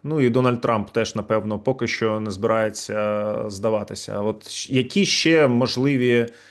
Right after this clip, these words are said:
провокації, можливо, заяви неприємні для нас? До чого варто готуватися?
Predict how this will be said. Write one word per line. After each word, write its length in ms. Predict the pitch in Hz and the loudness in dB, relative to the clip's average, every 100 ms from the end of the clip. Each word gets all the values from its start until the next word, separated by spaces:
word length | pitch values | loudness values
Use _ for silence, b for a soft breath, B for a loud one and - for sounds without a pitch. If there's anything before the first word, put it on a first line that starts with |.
| B | B
провокації, 920 | - 127 147 143 139 135 - 135 127 | -2 2 2 2 2 2 -2 -2 -2
можливо, 1120 | 123 113 104 120 120 123 123 120 120 117 110 117 | -2 -6 -6 -4 -2 0 2 2 2 0 -2 -6
заяви 680 | 95 131 127 131 127 120 | -2 -2 0 0 0 -2
неприємні 680 | 120 123 117 120 117 120 117 | -6 -8 -8 -4 -2 -2 -2
для 160 | 110 113 | -4 -4
нас? 180 | 113 104 | -4 -4
До 100 | 110 | -2
чого 220 | 160 147 | 0 4
варто 260 | 139 139 | 4 2
готуватися? 580 | 123 127 120 101 - - | -2 -2 -4 -4 -10 -16